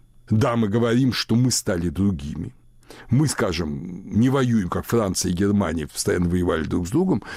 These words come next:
а теперь мы, вот, Франция и Германия не воюют друг с другом, а ходят под ручку Меркель и Макрон, и это здорово, это новое, мы должны уметь видеть новое, совсем новое, то, чего не было практически никогда в истории, ибо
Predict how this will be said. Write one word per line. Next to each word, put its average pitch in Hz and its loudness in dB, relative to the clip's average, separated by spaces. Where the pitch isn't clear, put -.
а 104 0
теперь 147 2
мы, 107 0
вот, 90 -4
Франция 90 -2
и 87 0
Германия 95 2
не 101 2
воюют 90 0
друг 90 0
с 90 -6
другом, 147 2
а 85 0
ходят 87 0
под 85 -2
ручку 92 0
Меркель 90 2
и 90 2
Макрон, 180 2
и 127 0
это 113 0
здорово, 220 2
это 131 0
новое, 131 2
мы 131 2
должны 131 2
уметь 160 2
видеть 113 0
новое, 120 2
совсем 120 0
новое, 117 0
то, 156 2
чего 160 4
не 160 2
было 151 2
практически 135 -2
никогда 139 2
в 110 2
истории, 117 2
ибо 127 2